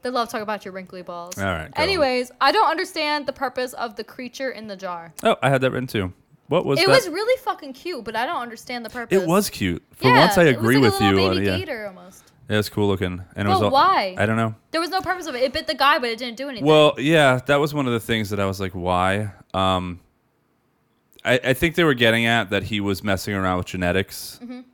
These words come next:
Speaker 2: and he was experimenting with genetics and shit, trying to cheat death or whatever, and he
Speaker 1: Yeah, that's the standard for every zombie thing, but, uh,
Speaker 2: Yeah, it always ends up, uh, they did something similar in Wreck. You remember
Speaker 1: Mm-hmm.
Speaker 2: Wreck?
Speaker 1: Wreck.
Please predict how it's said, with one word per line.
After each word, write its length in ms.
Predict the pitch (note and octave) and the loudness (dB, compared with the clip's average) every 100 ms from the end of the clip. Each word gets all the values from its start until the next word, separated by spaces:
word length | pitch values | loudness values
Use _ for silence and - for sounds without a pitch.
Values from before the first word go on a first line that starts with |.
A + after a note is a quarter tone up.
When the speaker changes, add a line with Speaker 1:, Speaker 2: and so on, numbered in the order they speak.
| - | -10
Speaker 2:
and 100 | F#2+ | -4
he 60 | F#2+ | -2
was 100 | F2+ | -2
experimenting 640 | F2+ - F#2 F2+ F2+ F2+ F2+ | -4 -4 -2 0 -2 -4 -10
with 100 | - | -8
genetics 380 | F#2 F2 F2 F#2 | -6 -6 -6 -10
and 100 | E2+ | -8
shit, 320 | F#2 F2+ - | -4 -4 -4
trying 300 | - F2 E2+ | -6 -6 -6
to 100 | F2 | -10
cheat 300 | - F2+ E2 | -10 -14 -8
death 260 | F2 E2 E2 | -6 -4 -4
or 80 | |
whatever, 360 | E2+ E2+ E2 E2 | -4 -2 -2 -4
and 120 | E2+ | -4
he 220 | F2 F2+ E2 | -4 -6 -2
Speaker 1:
Yeah, 160 | C#4 C#4 | -2 0
that's 200 | C#4+ D4+ | -2 -2
the 60 | |
standard 340 | D4+ C4 A#3 A#3 | -8 -8 -8 -10
for 140 | A3+ | -10
every 220 | G3+ G3+ | -10 -10
zombie 320 | G3+ G3 F#3+ F#3+ | -12 -12 -12 -14
thing, 240 | G3+ G#3 | -14 -12
but, 140 | G3+ | -4
uh, 40 | D#3 | 4
Speaker 2:
Yeah, 260 | D3+ C3 | 6 8
it 40 | B2+ | 8
always 260 | A#2+ A2 G#2 | 6 6 2
ends 140 | F#2 | -2
up, 260 | F#2+ - A2+ | -2 -2 2
uh, 200 | B2 A#2+ | 2 2
they 240 | - B2 D3 | -2 0 0
did 120 | D#3+ | 0
something 220 | D#3 C3+ | -2 -4
similar 460 | A2 A#2+ G#2+ G#2 G2 | -4 -2 -2 -2 -2
in 460 | F#2 F2+ E2+ E2+ E2+ | -4 -6 -6 -8 -2
Wreck. 360 | F2 G2 - - | -2 -2 -8 -14
You 80 | G2 | -8
remember 180 | G#2 G#2 | -4 -2
Speaker 1:
Mm-hmm. 80 | G2+ | 0
Speaker 2:
Wreck? 260 | G#2 - _ _ _ _ _ - - - | -2 -4 _ _ _ _ _ -20 -20 -16
Speaker 1:
Wreck. 220 | G#3 | -16